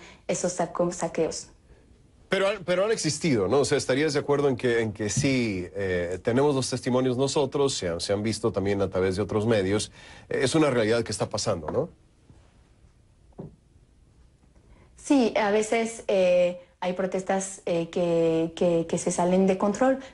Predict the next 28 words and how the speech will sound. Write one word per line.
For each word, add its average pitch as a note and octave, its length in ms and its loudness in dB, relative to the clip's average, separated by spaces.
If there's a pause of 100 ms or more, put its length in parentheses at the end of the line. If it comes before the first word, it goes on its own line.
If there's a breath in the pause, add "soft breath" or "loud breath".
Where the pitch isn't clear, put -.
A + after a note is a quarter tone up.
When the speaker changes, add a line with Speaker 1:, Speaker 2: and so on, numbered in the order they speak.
Speaker 1:
Muchas G3+ 260 0
veces G3 240 0
son A#3+ 160 -2
personas F#3+ 380 0
que - 80 -8
son G#3+ 300 -2
ajenas G3+ 500 0
a G3 60 0
las F3+ 140 0
mismas F#3 300 0
protestas F#3 600 0 (340 loud breath)
y, A3 360 2
em, F3 680 2
en F3+ 160 2
caso F#3+ 340 0
de F#3 140 0
que F#3 160 0
personas F#3+ 420 -2
sean F#3+ 220 2
arrestadas, G3 680 0 (440 soft breath)
eh, F3 280 2
en F#3+ 120 2
flagrancia, G3 600 0
por F#3 120 0
ejemplo, F#3+ 420 -2
por F3+ 180 0
estar... F3+ 440 -4 (280 loud breath)
Eh, D#3+ 800 2